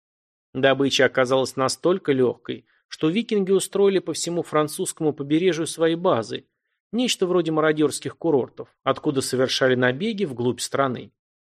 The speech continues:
Вскоре регион настолько лихорадило, что королю Франции пришлось уступить этим ребятам с севера, дабы утихомирить их, довольно большой кусок своей территории.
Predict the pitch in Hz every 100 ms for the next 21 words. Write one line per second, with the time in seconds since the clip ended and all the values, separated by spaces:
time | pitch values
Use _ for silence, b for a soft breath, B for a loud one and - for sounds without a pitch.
0 | _ - - 233 233 190 165 175 170 208
1 | 190 185 180 - 233 - 139 - 135 127
2 | 110 110 117 - 135 165 180 185 - 208
3 | 214 - 160 - 156 196 170 - 151 190
4 | 185 170 120 - 123 131 135 131 135 -
5 | - 214 208 180 160 170 156 165 160 -
6 | 190 220 160 107 - 113 - _ _ _
7 | 156 247 269 208 151 135 - 214 156 -
8 | 143 - 127 123 120 131 135 151 110 101
9 | 82